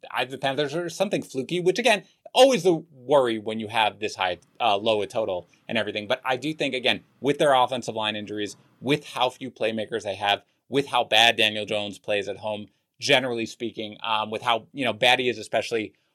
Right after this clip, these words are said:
under pressure, it just really strikes me as a game that they're not gonna put up a lot of points. And conversely, again, this is not me buying into Sam Darnold or buying into the Panthers offense. What this is buying into is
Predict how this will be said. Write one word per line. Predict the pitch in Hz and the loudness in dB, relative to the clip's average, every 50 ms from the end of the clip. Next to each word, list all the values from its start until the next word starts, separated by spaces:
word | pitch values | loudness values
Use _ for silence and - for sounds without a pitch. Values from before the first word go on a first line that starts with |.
| _ - | _ 0
under | - 151 156 147 131 | 0 2 2 2 0
pressure, | - - - 127 117 110 - - 127 117 110 - - | -2 -2 0 2 2 2 2 0 -2 -2 -2 -4 -8
it | - - - _ - | -18 -18 -18 _ -18
just | - 147 - - _ - | -16 -16 -16 -18 _ -16
really | 139 135 139 135 127 | -10 -10 -8 -6 -6
strikes | - - 127 117 110 - - | -4 -2 -2 -2 -2 -4 -6
me | 117 | -6
as | 110 104 98 - - _ _ _ _ _ - | -6 -6 -6 -8 -18 _ _ _ _ _ -8
a | 120 | 0
game | 117 131 127 123 | 4 4 4 4
that | 117 107 - | 0 -4 -4
they're | 127 123 | -4 -2
not | 120 110 107 | -2 -2 -2
gonna | - 117 107 | -2 -6 -8
put | 92 - 117 | -6 -6 -4
up | 107 101 - | -4 -4 -4
a | - - | -6 -6
lot | 107 104 101 101 | -2 -2 -2 -2
of | - _ | -4 _
points. | - 170 160 135 - 110 | -6 -2 -2 -2 -2 -4
And | 113 110 | -10 -10
conversely, | - - 127 120 113 151 196 240 226 - - 143 131 127 | -10 -10 -10 -6 0 2 2 2 2 -2 -4 -2 0 0
again, | 113 123 139 151 139 117 - _ _ _ _ - | 0 2 2 2 2 2 0 _ _ _ _ -6
this | 143 135 151 | -6 -4 -4
is | 170 160 | -2 0
not | 175 165 170 156 | 2 2 2 0
me | 156 147 | -2 -8
buying | 127 101 120 117 117 123 127 120 120 | -6 -2 0 2 4 4 2 2 -2
into | 120 117 113 - 117 107 | -6 -8 -8 -10 -10 -10
Sam | - - 117 110 104 101 | -6 -2 -2 -2 0 2
Darnold | 127 139 165 170 165 156 151 131 | 2 2 2 2 2 -2 0 -2
or | 117 | -4
buying | 101 90 110 113 113 110 | -2 0 0 0 0 -2
into | 113 104 113 113 | -2 -4 -6 -8
the | 104 | -10
Panthers | 98 - 110 104 101 101 101 98 | -10 -8 -8 -8 -6 -6 -6 -2
offense. | 107 107 107 - 104 104 101 | 0 0 0 0 -2 -10 -6
What | 98 120 123 120 - | -2 -2 -2 -2 -2
this | 135 120 113 | -6 -4 0
is | 165 202 208 | 0 0 0
buying | 170 147 123 117 117 113 110 110 | 4 4 6 6 6 4 4 2
into | 107 104 92 - 117 113 107 | -2 -4 -6 -6 -6 -6 -6
is | 85 107 110 107 107 110 107 - | -6 -4 -4 -4 -4 -4 -8 -10